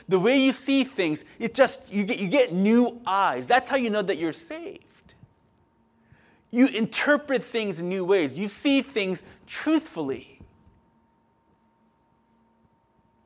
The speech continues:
And if you, and that's the, that's the, that's the evidence of salvation, the ministry of the Holy Spirit giving you new eyes. Paul says, "Do not treat each other with your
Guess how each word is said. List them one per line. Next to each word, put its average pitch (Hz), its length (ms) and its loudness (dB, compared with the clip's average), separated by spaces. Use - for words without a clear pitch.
And 185 120 -4
if 208 240 -6
you, 208 300 -6
and 180 160 -6
that's 233 320 2
the, 220 300 -2
that's 214 400 0
the, 170 420 2
that's 208 380 -4
the 175 340 -2
evidence 180 500 -4
of 165 120 -6
salvation, 151 640 -8
the 151 80 -2
ministry 208 460 2
of 190 120 2
the 185 100 0
Holy 175 240 -2
Spirit 160 420 -8
giving 160 300 -6
you 151 100 -4
new 147 300 -6
eyes. 127 240 -16
Paul 165 260 -2
says, 165 300 -4
"Do 151 160 -8
not 160 260 -2
treat 214 220 -10
each 196 240 -12
other 131 240 -8
with 135 260 -8
your - 160 -8